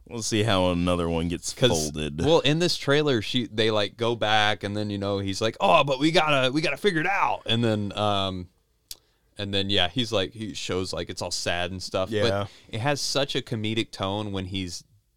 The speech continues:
Speaker 2: doing everything that it's like, how is it gonna work when he's in those moments of, of, like, actual emotion? And it's like,
Speaker 1: Mm-hmm.
Speaker 2: hmm,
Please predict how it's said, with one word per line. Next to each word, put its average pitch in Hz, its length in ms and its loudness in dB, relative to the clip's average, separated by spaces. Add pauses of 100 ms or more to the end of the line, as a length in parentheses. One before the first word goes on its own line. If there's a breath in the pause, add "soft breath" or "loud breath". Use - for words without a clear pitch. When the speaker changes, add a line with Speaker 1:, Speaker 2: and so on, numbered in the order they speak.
Speaker 2:
doing 98 360 -4
everything 110 760 -8 (380)
that 95 160 -2
it's - 160 -6
like, 90 180 -4
how 101 300 -2
is 95 80 -6
it 101 100 -8
gonna 95 180 -8
work 90 320 -6
when 90 120 -6
he's 90 180 -8
in 98 80 -8
those 90 220 -8
moments 90 420 -8
of, 85 220 -8 (440)
of, 85 460 -8
like, 85 240 -8
actual 87 640 -6
emotion? 95 600 -8 (120)
And - 120 -12
it's 107 120 -8
like, 90 180 -4
Speaker 1:
Mm-hmm. 101 500 -12
Speaker 2:
hmm, - 0 -